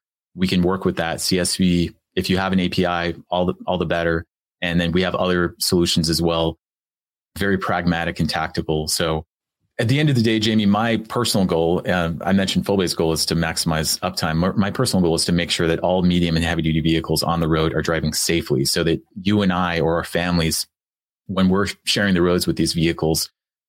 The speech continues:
the likelihood that something catastrophic happens is, is less because of our efforts. I believe it's possible to get to the, the fatalities related to poor maintenance down to zero, the daily fatalities, whereas today they're at four or five.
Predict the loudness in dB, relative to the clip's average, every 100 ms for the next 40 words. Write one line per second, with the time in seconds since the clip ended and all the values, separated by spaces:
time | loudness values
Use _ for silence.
0 | -2 0 0 2 2 2 0 0 0 0
1 | 0 -2 -2 -2 -2 -2 -4 -4 -4 -2
2 | -2 0 -2 -4 -4 -2 2 2 2 -2
3 | -2 -2 0 0 0 -2 -2 -4 -2 -4
4 | -4 -8 _ _ _ _ -4 0 2 4
5 | 2 0 -2 -2 -2 -2 -2 -2 -4 -8
6 | -8 _ -8 -4 -2 -2 0 0 2 2
7 | 2 2 0 -2 -4 -2 0 2 0 0
8 | -2 -2 -2 0 2 2 2 0 0 0
9 | 0 -2 -2 -2 -2 -2 -2 0 0 -2
10 | -2 0 0 0 -2 -4 -2 0 0 -2
11 | -2 0 -2